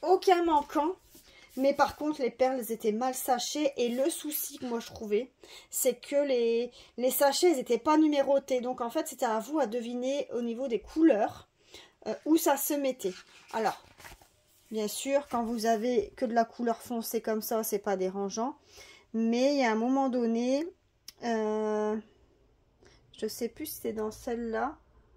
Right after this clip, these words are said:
il y avait deux teintes de ma-, de, de, de blond, en fait. Et du coup, euh, il a fallu choisir.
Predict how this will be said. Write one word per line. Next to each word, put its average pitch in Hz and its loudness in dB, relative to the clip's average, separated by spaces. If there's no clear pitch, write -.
il 208 -8
y 214 0
avait 214 0
deux 254 -6
teintes 277 -8
de 226 -4
ma-, 220 -4
de, 220 -2
de, 202 -2
de 202 -6
blond, 220 -2
en 208 -8
fait. - -10
Et 226 4
du 208 -6
coup, 269 -4
euh, 202 0
il 208 2
a 202 0
fallu 247 -6
choisir. 226 -4